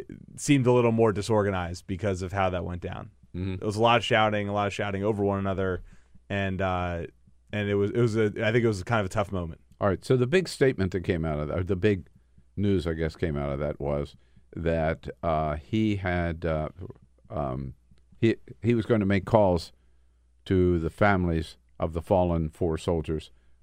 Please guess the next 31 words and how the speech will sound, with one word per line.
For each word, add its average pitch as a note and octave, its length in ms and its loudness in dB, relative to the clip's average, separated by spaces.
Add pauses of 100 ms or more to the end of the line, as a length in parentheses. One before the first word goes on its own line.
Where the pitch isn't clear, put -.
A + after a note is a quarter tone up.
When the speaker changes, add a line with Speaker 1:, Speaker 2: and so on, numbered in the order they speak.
Speaker 2:
uh, E2 120 -6
Green E2 280 -4
Berets, D#2+ 420 -2 (100)
but F2 300 -2
no G#2 220 4
other F#2+ 180 2
president E2 440 0
had D2+ 100 0
ever D2 180 0
done C2+ 260 -4
that. - 160 -10 (520)
Done D2+ 220 0
that. G#1+ 140 -12 (720)
Speaker 1:
Right. G2+ 300 -6
<laughs> - 40 -18 (680)
Speaker 2:
Uh, E2+ 280 -4 (160)
<clears throat> - 680 -4
Speaker 1:
Yeah. - 180 -6 (840)
Not G#2+ 220 0
quite. F#2+ 220 -2 (180)
Speaker 2:
Not B2+ 300 -4
quite. C#3+ 320 -2 (100)
Yeah. F#2+ 300 0 (320)
I F#2+ 80 -4
mean, F#2 500 -2
were F#2 140 -4
you G2 280 -4
i-, F#2+ 200 -2
immediately G2 640 -2
able G2 220 -4
to F2+ 440 -4